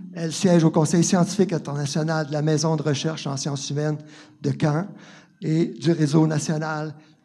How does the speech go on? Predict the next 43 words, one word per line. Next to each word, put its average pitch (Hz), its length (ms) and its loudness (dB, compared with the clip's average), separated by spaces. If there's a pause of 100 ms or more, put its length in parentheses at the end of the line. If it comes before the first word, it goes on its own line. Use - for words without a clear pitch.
des 151 160 -2
maisons 156 360 2
des 151 140 -2
sciences 160 360 -6
de 151 80 -4
l'homme 143 360 -8 (260)
en 151 120 -8
France. - 480 -12 (640)
Chez - 220 -6
nous, 214 160 8
elle 175 100 6
est 165 60 4
cer-, - 300 -4
chercheure 196 500 -2
au 156 100 2
Centre 185 340 -2
de 156 40 -2
recherche 160 320 -4
interdisciplinaire 156 760 -6
sur 156 120 -8
le 143 120 -4
bien-être, 151 560 -6 (300)
la 165 180 -4
santé, 156 420 -8 (320)
la 170 160 -2
société 165 640 -4
et 151 40 -4
l'environnement, 143 720 -4
le 143 120 -2
Symbiose 143 640 -4
à 143 100 -14
l'uqam. 139 480 -8 (920)
Membre 180 200 4
du 151 80 -6
Conseil 185 320 2
scientifique 196 640 0
du 143 80 -10
Comité 202 380 0
de 185 60 -4
recherche 170 380 -2
et 156 100 -6
d'information 160 640 -4
indépendante 156 680 -6